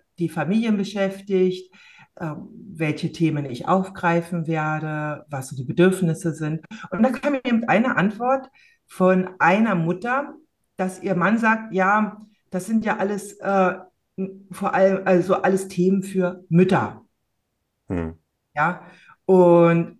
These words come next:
Speaker 1: da ist nichts für ihn dabei. Und dann hab ich halt so überlegt. Ja, da hab ich halt nachgedacht. Hm,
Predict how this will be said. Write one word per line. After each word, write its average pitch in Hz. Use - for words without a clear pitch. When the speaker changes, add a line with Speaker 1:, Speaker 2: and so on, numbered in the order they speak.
Speaker 1:
da 165
ist 196
nichts 190
für -
ihn 185
dabei. 113
Und 156
dann 196
hab -
ich 175
halt 175
so 196
überlegt. 170
Ja, 147
da 143
hab 165
ich 170
halt 202
nachgedacht. 170
Hm, 190